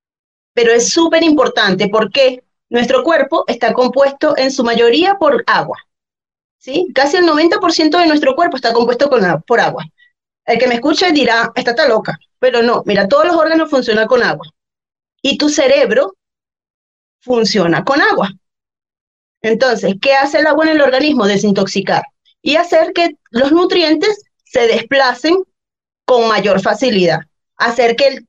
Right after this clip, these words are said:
el tracto digestivo y, y intestinal se limpie con más facilidad. No sé cuántos han sufrido de estreñimiento, y es porque no hay consumo de agua.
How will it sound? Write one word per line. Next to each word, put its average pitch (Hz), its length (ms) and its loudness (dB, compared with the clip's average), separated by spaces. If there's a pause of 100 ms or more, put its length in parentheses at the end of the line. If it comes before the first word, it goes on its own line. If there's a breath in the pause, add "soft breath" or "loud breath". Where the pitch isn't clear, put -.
el 233 260 0
tracto 214 360 0
digestivo 302 760 0 (1300)
y, 220 600 0
y 214 40 0
intestinal 339 560 2 (120)
se - 260 0
limpie 349 500 0
con 226 220 2
más 202 220 0
facilidad. 269 460 0 (920)
No 233 220 2
sé 262 300 0
cuántos 254 760 0 (540)
han 226 160 0
sufrido 247 340 0
de 247 60 0
estreñimiento, 208 760 0 (640)
y 196 240 0
es 196 60 -4
porque 233 300 0
no 196 220 2
hay 233 120 -2
consumo 233 420 0
de 240 120 2
agua. 277 420 -2